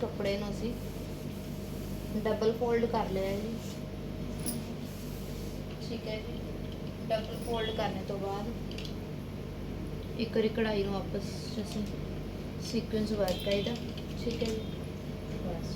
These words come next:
ਇਸ ਹਿਸਾਬ ਨਾਲ ਅਸੀਂ ਕਟਿੰਗ ਕਰ ਲੈਣੀ ਹੈ ਜੀ। ਠੀਕ ਹੈ ਜੀ,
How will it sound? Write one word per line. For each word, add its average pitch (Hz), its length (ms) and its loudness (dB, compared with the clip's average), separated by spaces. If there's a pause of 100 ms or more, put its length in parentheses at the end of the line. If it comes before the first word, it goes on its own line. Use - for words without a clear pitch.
(100)
ਇਸ - 1300 -4
ਹਿਸਾਬ - 360 -2
ਨਾਲ 196 100 -2
ਅਸੀਂ 190 140 -2
ਕਟਿੰਗ 185 340 0
ਕਰ 180 120 -2 (100)
ਲੈਣੀ - 240 -4
ਹੈ 175 80 -4
ਜੀ। - 160 -2 (1500)
ਠੀਕ 240 300 -2
ਹੈ 240 100 0
ਜੀ, - 160 6